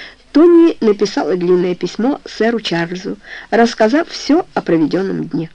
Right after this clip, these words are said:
«Ты не можешь себе представить, как я была счастлива, что лорд Роберт взял меня с собой. Все женщины только и смотрели на него.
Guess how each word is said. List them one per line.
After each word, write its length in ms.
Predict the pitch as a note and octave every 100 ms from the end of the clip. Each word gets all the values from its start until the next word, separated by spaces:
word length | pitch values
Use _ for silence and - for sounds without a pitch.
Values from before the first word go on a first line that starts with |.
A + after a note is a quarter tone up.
| _ _ _ -
«Ты 100 | G#3
не 100 | A#3
можешь 300 | C#4+ C#4+ -
себе 220 | G#3+ A3
представить, 560 | A3 G#3+ - F#3+ F3 - _ -
как 240 | A3 -
я 40 | F#3
была 200 | E3+ F3
счастлива, 560 | - - D#4+ D3+ E3+ - - -
что 240 | - A3+
лорд 320 | G#3 F#3+ F3+
Роберт 360 | G3+ D#4+ C#4+ C#4 -
взял 280 | F#3 G3+ C#4+
меня 280 | G3 E3+ F3
с 80 |
собой. 320 | - D#3+ - G3+ _ - - -
Все 260 | - - B3
женщины 680 | A3+ C#4+ C4+ - B3 B3 - -
только 280 | C#4+ D#4+
и 60 | C#4
смотрели 480 | - A#3+ A#3+ G#3+ B3+
на 100 | G#3
него. 320 | F3+ E3